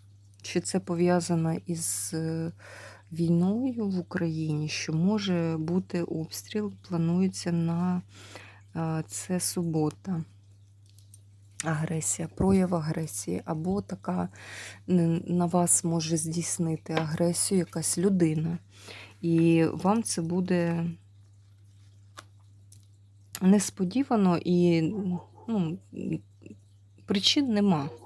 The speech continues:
щоб вас чіпали. Ви ні в чому н-, ну, не винні, вас нема за що чіпати, там щось агресію до вас проявлять. Це просто прояв, е,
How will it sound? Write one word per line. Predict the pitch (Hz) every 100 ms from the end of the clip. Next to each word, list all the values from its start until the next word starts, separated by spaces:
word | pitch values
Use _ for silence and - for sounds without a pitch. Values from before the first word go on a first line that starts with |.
| - - - - - - -
щоб | - - 151
вас | 156 160 -
чіпали. | - 180 - 226 247 214 190 185 - - _ - - - - - - - - - - -
Ви | 160 175 175
ні | 165 151
в |
чому | - - 160 156
н-, | 151 151 151 156 160 - 165 160 156 - -
ну, | 202 139
не | 143 180
винні, | 160 143 151 175
вас | 170 160 - - -
нема | 170 160 139
за | 143 156
що | - 156 151 - - - _
чіпати, | - 190 - 196 214 -
там | 156 156
щось | - 160 - -
агресію | 156 147 160 156 - 147
до | 147
вас | 151 151 -
проявлять. | - 151 151 160 202 220 - - - - - - -
Це | 175
просто | - 156 170 233 - 170
прояв, | - 165 196 190 - - - -
е, | 165 165 160 156 160 156 156